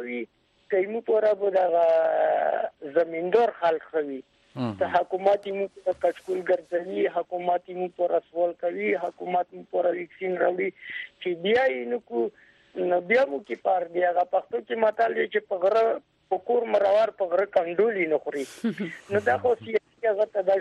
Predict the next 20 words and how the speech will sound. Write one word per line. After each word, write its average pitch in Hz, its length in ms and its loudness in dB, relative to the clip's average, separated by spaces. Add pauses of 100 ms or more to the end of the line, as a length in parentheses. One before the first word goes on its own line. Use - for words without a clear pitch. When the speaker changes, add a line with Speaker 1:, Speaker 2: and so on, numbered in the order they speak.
Speaker 1:
شونه 185 260 0
ماچوي، 175 680 0
دا 160 120 2
Speaker 2:
آها. 120 200 2
Speaker 1:
سیاست 160 380 -2
سره 165 340 -6
تعلق 160 260 -2 (220)
نه 196 60 0
لري. 175 340 2
مرض 202 420 2
به 226 60 -8
څه - 240 -6
سیاست 180 380 0 (100)
سره، 170 100 0
آه، - 1300 0
نصیر 175 300 -2
احمد 170 360 -2
صاحب 165 140 -4 (100)
Speaker 2:
بالکل. 135 520 0
Speaker 1:
هغه 156 160 0